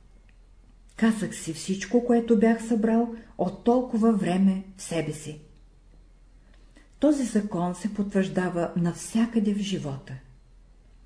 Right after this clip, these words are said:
Ако имате някой неприятел, който говори лоши думи по ваш адрес, ще дойде ден,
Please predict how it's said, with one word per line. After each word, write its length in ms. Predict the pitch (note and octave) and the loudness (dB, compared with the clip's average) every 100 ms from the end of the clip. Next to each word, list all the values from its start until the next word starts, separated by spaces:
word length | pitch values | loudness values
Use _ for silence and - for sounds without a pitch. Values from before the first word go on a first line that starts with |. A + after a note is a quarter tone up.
| - - - - - - - | -20 -20 -20 -20 -20 -20 -2
Ако 240 | G#3+ G#3+ | 0 4
имате 340 | D4 E4 - C4+ | 4 4 4 6
някой 480 | A#3 A#3 A3+ A3 | 6 4 2 4
неприятел, 920 | G3 F#3+ G#3 G#3 G3+ G#3+ - G3 D#3+ D#3 - - - - | 6 8 8 8 6 6 2 -4 -8 -10 -18 -20 -20 -6
който 340 | E3 D#3+ F3 | -2 0 0
говори 560 | E3+ D#3 E3+ E3+ E3+ F3 | 0 2 2 2 0 0
лоши 480 | F3+ F3+ F#3 - E3 | 2 2 0 -2 -2
думи 380 | G3 A3+ G3 | 4 4 4
по 140 | - D#3+ | 2 0
ваш 320 | D#3+ D#3+ - | 0 0 -4
адрес, 500 | D3+ D#3+ A3+ - - - - - - - | -2 0 0 -2 -12 -18 -20 -20 -20 -20
ще 220 | - - A3+ | -18 0 4
дойде 380 | B3+ C#4+ A3+ | 4 6 6
ден, 400 | G3 F#3 F#3+ F#3+ | 8 6 4 2